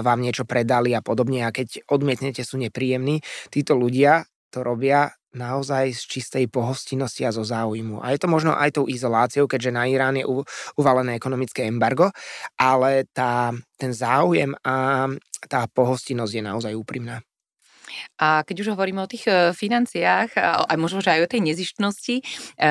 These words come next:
Speaker 2: robíte si vy, e, taký presný, e, rozpočet, e, keď, e, vycestujete na nejakú expedíciu do nejakej krajiny a že koľko na deň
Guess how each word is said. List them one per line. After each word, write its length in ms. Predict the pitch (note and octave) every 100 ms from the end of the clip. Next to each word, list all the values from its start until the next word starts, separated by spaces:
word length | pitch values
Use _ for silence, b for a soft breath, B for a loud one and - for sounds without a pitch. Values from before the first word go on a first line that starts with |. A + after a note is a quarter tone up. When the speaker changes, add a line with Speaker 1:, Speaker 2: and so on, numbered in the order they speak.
| D3+
Speaker 2:
robíte 300 | D3 G3+ C4
si 220 | - - C#3
vy, 400 | A#2+ D#3 F3+ G3+
e, 320 | D3 D3+ D3
taký 240 | E3 -
presný, 760 | D3 C#3 C#3+ - F#3+ F3 E3+ E3
e, 180 | - C3
rozpočet, 800 | C3 E3+ - G#3+ - G3+ G3 -
e, 160 | F#3+ F#3
keď, 180 | F#3 -
e, 60 | E3+ D#3 D3
vycestujete 640 | D3+ D#3 F#3+ - F#3 -
na 80 | E3+
nejakú 320 | E3 E3+ -
expedíciu 640 | D#3 - - F3+ F3 - F#3
do 80 | E3
nejakej 320 | E3+ F3+ E3
krajiny 420 | E3+ E3 E3 F3 B B B -
a 300 | C3+ C#3+ C#3+
že 80 | C#3+
koľko 380 | E3+ F#3 F#3+ E3
na 160 | D3+
deň 320 | D#3+ F3 F3